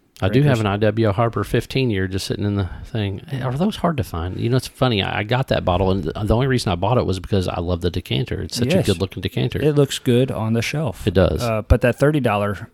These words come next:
Speaker 2: bottle that, I call it the, the gray black label, the
Speaker 1: Right.
Speaker 2: I W is just a solid f-, for the money. I mean, it's, it's, uh, I, I recommend it to my family up in Wisconsin a lot, so.
Speaker 1: Good deal, good deal.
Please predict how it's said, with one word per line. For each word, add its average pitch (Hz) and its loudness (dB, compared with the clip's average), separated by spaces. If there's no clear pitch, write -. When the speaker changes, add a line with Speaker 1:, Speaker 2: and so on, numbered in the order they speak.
Speaker 2:
bottle 104 -6
that, 101 -6
I 117 -2
call 120 0
it 107 -2
the, 98 -2
the 107 -6
gray 107 -4
black 101 -4
label, 98 -8
the 92 0
Speaker 1:
Right. 85 4
Speaker 2:
I 92 0
W 101 -4
is 92 -10
just 127 -4
a 107 -6
solid 98 -6
f-, - -16
for 135 2
the 110 0
money. 101 -2
I 113 -4
mean, 113 0
it's, 104 -6
it's, - -10
uh, - -10
I, 107 -6
I 110 -4
recommend 110 -2
it - -10
to 98 -6
my 98 -4
family 90 -8
up - -8
in - -6
Wisconsin - -10
a - -10
lot, - -16
so. - -10
Speaker 1:
Good 95 6
deal, 95 2
good 90 2
deal. 90 -2